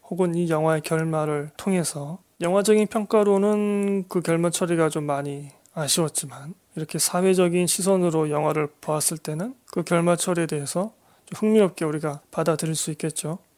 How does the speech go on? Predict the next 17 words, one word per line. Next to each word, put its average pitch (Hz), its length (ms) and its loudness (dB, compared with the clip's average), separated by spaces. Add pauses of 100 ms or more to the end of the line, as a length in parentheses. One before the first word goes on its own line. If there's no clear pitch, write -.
(120)
그 202 60 -2
정적인 208 460 4
딜을 208 360 4
할 226 160 2
때에 208 640 2
그 170 160 -4
유해진 190 480 2
씨 180 640 2
그 170 80 -2
연기가 160 340 0
상당히 220 420 -2
인상적이었습니다. 151 840 -2 (920)
그리고 175 340 0
뭔가 170 320 0
그 202 180 0
장면이 190 580 2
좀 196 320 -4